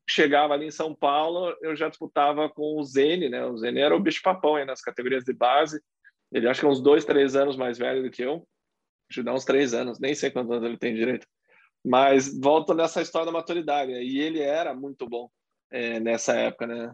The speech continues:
Ou eu, eu era muito ruim, né? Não sei. <laughs>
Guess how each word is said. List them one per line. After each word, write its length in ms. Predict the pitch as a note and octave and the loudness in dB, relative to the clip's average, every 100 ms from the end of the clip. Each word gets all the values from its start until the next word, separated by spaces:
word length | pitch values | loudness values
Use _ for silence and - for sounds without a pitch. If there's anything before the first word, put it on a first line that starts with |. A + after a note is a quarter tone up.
| - | -14
Ou 300 | - A#2+ C#3+ C#3+ | 0 6 8 8
eu, 160 | D3 | 8
eu 200 | C3+ C#3+ | 8 6
era 180 | C3+ C#3+ | 6 2
muito 260 | D3 - D3+ | 0 -4 -2
ruim, 180 | C#3 B2 | -2 -2
né? 120 | B2 | -6
Não 120 | B2+ | -6
sei. 220 | - C3 | 0 0
<laughs> 540 | B2 - - F#3+ - | 0 0 0 2 0